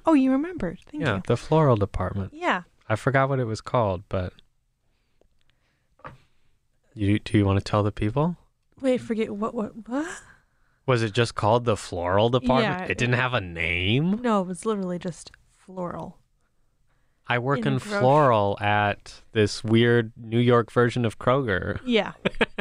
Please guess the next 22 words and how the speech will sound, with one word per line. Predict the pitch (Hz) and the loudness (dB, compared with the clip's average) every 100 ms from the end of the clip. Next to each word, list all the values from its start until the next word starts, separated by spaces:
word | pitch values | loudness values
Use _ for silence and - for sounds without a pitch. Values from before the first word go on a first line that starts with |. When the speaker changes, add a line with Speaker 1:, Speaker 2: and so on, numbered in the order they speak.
| 277 | -4
Speaker 1:
Yeah, | 269 294 269 | 0 2 2
<laughs> | 392 359 339 302 | 2 2 2 2
that's | 294 - | 0 -2
literally | 247 247 254 247 240 | -4 -2 0 -2 -2
all | 220 208 | 0 0
it | 202 | -2
was. | 190 170 175 - - _ 165 165 117 98 92 - | -4 -4 -8 -18 -20 _ -4 -4 -6 -8 -14 -12
So, | 214 - 262 214 196 - 240 - | -2 2 2 2 -2 -14 -18 -8
<clears throat> | 269 262 226 - - - - 220 | -2 -2 -2 -10 -20 -20 -20 -10
but | 247 233 180 - - - - | -4 -4 -4 -10 -16 -16 -8
I | 185 | -6
loved | 180 175 180 170 170 208 | -4 -4 -6 -6 -8 -10
it. | - - - _ _ _ | -10 -12 -20 _ _ _
Like, | 226 214 | -6 -4
it | 220 | -2
was | 202 | -2
so | - - 226 233 | -4 0 2 4
fun | 277 - 196 185 180 196 - _ _ _ 220 | 2 -2 -4 -2 -4 -6 -14 _ _ _ -6
making | 196 202 196 190 | -6 -2 -2 -2
bouquets | 175 - 262 247 240 233 - | -4 -6 -2 0 0 -2 -4
and | 202 | -4
arrangements | 185 190 208 208 208 208 208 | -2 -2 0 0 0 0 0